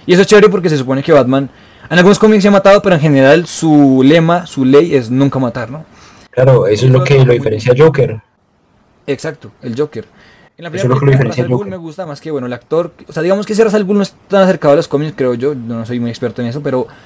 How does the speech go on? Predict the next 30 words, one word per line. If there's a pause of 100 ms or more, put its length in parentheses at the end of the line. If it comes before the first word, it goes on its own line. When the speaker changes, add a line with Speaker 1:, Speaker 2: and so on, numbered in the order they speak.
(200)
Speaker 1:
pero
me
gustó
mucho
y
además
que
el
actor
que
interpreta
a, (800)
al
Jo-,
al
Joker,
no,
sino
a,
a
Ra's
al
Ghul
en
la
primera
película
me
gusta
harto.